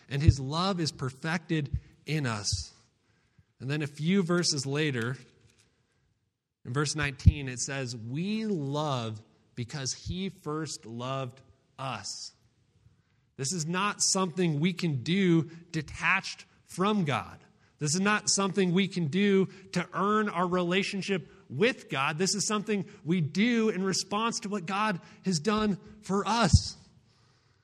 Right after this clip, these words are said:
Living a life of an all-consuming love for God can only make sense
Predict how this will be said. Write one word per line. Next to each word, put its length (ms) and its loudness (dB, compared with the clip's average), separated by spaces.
Living 360 4
a 60 4
life 440 0
of 140 2
an 160 0
all-consuming 840 0
love 320 0
for 140 -2
God 460 -2
can 180 2
only 400 0
make 260 0
sense 400 -4